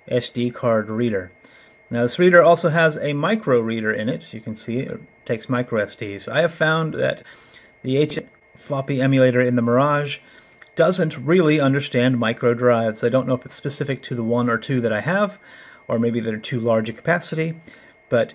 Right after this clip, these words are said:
it only worked with full-size S D cards for me.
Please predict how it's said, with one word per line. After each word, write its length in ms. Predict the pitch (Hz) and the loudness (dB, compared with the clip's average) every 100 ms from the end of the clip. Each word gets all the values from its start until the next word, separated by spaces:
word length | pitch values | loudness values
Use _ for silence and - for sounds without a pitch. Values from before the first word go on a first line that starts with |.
| - | -6
it 180 | 135 - | -6 2
only 380 | 151 180 175 170 | 4 4 2 0
worked 380 | 156 143 143 | 2 2 2
with 120 | 127 - | -4 -10
full-size 920 | - 165 160 160 - 143 135 131 - | -8 -2 0 0 -2 0 2 0 -2
S 240 | 127 - | -4 -4
D 200 | 127 123 | -6 -6
cards 420 | - 120 113 110 | -2 0 0 -2
for 180 | - 120 | -10 -4
me. 240 | 110 98 | -4 -4